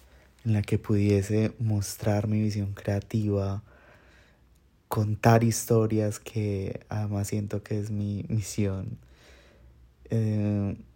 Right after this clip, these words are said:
y llegarle a las personas con un discurso de autenticidad y de, y de conexión individual a través del cuidado facial y el maquillaje.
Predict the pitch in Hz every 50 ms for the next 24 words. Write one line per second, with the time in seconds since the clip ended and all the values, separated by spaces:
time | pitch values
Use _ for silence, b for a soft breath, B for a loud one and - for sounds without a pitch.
0 | - - - 120 117 107 113 104 98 - 107 104 101 104 104 101 104 110 107 -
1 | - 110 104 104 - 110 104 101 104 104 104 107 - - 117 110 104 104 104 104
2 | - - - - 107 107 - - - - - 107 104 104 101 98 101 104 101 104
3 | 101 98 - 107 104 104 - - 101 - 107 104 104 101 98 101 104 113 120 -
4 | _ - - - - _ - - - 120 110 107 104 104 101 101 101 101 101 101
5 | 101 107 - - b b b b b b b b b b b b b b b b
6 | b _ _ _ _ _ - 117 110 107 101 - - - 104 104 98 - - -
7 | - 120 113 107 104 107 104 104 107 110 110 107 107 104 101 101 101 101 104 101
8 | - - 107 107 104 101 101 98 104 - 101 104 104 107 - 104 104 - - -
9 | - - - 107 104 98 98 98 - - 107 107 107 104 104 104 104 107 104 104
10 | 104 104 98 - - 113 110 104 98 101 101 110 113